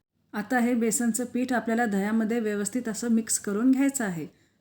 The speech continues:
आता याला फोडणी टाकण्यासाठी मी इथं कढईमध्ये एक पळी तेल घेतलेली आहे आणि त्या तेलामध्येच आपल्याला इथं जिरे मोहरे घालायचे आहेत.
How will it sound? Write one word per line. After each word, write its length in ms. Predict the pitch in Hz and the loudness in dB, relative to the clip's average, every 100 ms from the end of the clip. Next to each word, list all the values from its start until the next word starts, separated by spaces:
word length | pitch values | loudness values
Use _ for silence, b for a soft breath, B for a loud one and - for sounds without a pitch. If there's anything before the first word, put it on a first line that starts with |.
| _ | _
आता 200 | 185 185 | -6 0
याला 260 | 220 214 226 | 2 2 0
फोडणी 400 | 220 196 202 220 | 0 0 2 0
टाकण्यासाठी 640 | 226 220 214 226 233 233 | -2 -2 -2 -2 -2 2
मी 120 | 233 | 2
इथं 140 | 226 233 | 2 -2
कढईमध्ये 480 | 220 208 214 220 | 0 0 0 0
एक 260 | 226 226 220 | 0 -2 -4
पळी 160 | 202 202 | -4 -4
तेल 280 | 202 196 247 | -2 -4 -2
घेतलेली 400 | 254 269 262 226 | 0 2 2 0
आहे 240 | 180 175 - b b b | -2 -4 -8 b b b
आणि 180 | 185 196 | -4 -2
त्या 100 | 214 | -2
तेलामध्येच 640 | 214 208 202 208 214 247 | -2 0 0 0 -2 -2
आपल्याला 300 | 214 - 208 | -4 -4 -4
इथं 280 | 202 196 220 | -2 -2 -2
जिरे 300 | 220 180 202 | 0 2 2
मोहरे 320 | 214 190 202 | 0 -2 -2
घालायचे 440 | 262 285 269 254 226 | 0 4 4 2 -2
आहेत. 180 | 180 | -4